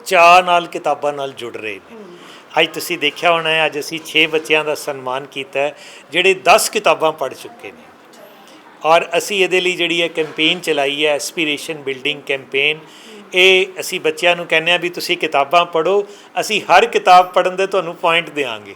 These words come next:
Speaker 2: ਅੱਛਾ।
Speaker 1: ਸੌ ਪੁਆਇੰਟ ਮਤਲਬ ਸੌ ਰੁਪਏ ਤੁਹਾਡੇ।
Speaker 2: ਅੱਛਾ।
Speaker 1: ਮਤਲਬ ਕਿਤਾਬ ਵੀ ਪੜ੍ਹੋ ਤੇ ਪ-, ਪੈਸੇ ਵੀ ਲਓ।
Speaker 2: ਜੀ।
Speaker 1: ਇਹ ਇੱਕ ਯੂਨੀਕ ਕੈਂਪੇਨ ਪੰਜਾਬ ਦੇ ਵਿੱਚ ਸ਼ੁਰੂ ਹੋਈ ਹੈ
Speaker 2: ਹੂੰ।
Speaker 1: ਔਰ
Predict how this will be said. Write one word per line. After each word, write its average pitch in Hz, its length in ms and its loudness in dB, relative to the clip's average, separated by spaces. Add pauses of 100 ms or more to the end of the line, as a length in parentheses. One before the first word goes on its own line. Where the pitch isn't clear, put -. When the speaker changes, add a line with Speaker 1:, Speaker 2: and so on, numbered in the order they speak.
(120)
Speaker 2:
ਅੱਛਾ। - 240 -20 (340)
Speaker 1:
ਸੌ 180 320 6
ਪੁਆਇੰਟ 190 320 4
ਮਤਲਬ 190 320 0
ਸੌ 165 280 4
ਰੁਪਏ 165 260 2
ਤੁਹਾਡੇ। 139 320 -4 (200)
Speaker 2:
ਅੱਛਾ। 101 220 -14 (360)
Speaker 1:
ਮਤਲਬ 185 160 4
ਕਿਤਾਬ 190 460 8
ਵੀ 233 120 0
ਪੜ੍ਹੋ 240 320 8
ਤੇ 247 140 0
ਪ-, 208 320 -4
ਪੈਸੇ 190 280 6
ਵੀ 214 160 4
ਲਓ। 131 280 0 (260)
Speaker 2:
ਜੀ। 208 200 -12 (140)
Speaker 1:
ਇਹ 196 120 8
ਇੱਕ 196 160 -4
ਯੂਨੀਕ 185 520 4
ਕੈਂਪੇਨ 175 460 2
ਪੰਜਾਬ 143 480 2
ਦੇ 147 100 -4
ਵਿੱਚ 143 160 -8
ਸ਼ੁਰੂ 139 300 -6
ਹੋਈ 135 260 -2
ਹੈ 156 260 -2
Speaker 2:
ਹੂੰ। 214 140 -16 (100)
Speaker 1:
ਔਰ 165 320 2